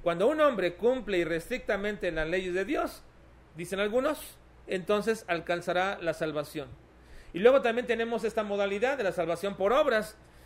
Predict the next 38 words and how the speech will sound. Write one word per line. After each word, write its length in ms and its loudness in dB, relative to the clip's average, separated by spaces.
cuando 440 4
el 180 0
hombre 320 4
es 80 0
salvo 460 2
por 160 0
medio 260 0
del 160 4
crecimiento 840 2
o 120 4
mérito 460 0
del 240 4
hombre, 480 2
es 160 2
decir, 360 -2
a 160 -2
través 320 0
de 240 2
cada 300 0
vez 320 0
mejorar 480 2
su 200 -4
comportamiento, 1120 0
a 180 2
través 360 4
de 140 2
cada 240 4
vez 200 2
que 140 0
su 180 2
alma 220 0
se 120 0
va 180 0
purificando 640 -2
en 80 -4
un 140 -4
proceso 560 0
progresivo 1000 2